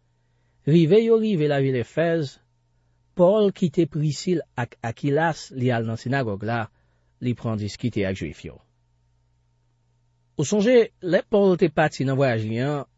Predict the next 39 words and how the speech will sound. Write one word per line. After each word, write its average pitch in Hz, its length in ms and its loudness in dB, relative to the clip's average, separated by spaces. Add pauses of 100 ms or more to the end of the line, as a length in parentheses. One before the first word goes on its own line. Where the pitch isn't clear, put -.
Lespri 151 320 -2
Bondye 190 340 0
a 147 60 0
pa 139 160 -2
t - 80 -14
pèmèt 123 300 -2
li 117 100 -4
te 117 140 -2
rete 117 260 -2
lavil 101 240 -4
Efèz. - 420 -8 (840)
Men 147 140 0
kounye 175 420 0
a, 165 140 -6 (180)
pandan 113 240 -4
l 110 60 -4
ap 101 100 -10
tounen 117 320 -2 (140)
an, 135 80 -12 (580)
li 147 160 2
te 196 80 4
fè 185 160 2
yon 170 160 -2
ti - 160 -6
kanpe 160 320 -2
tou 247 160 0
kout - 300 -6 (180)
nan 143 140 2
vil 156 160 2
sa 101 180 -6
a, 117 140 -4 (580)
pou 123 140 -4
l - 20 -8
te 127 140 -4
ka 113 100 -2
diskite 117 560 -4
avèk 90 160 -10
Jwif 90 300 -10
yo. - 100 -14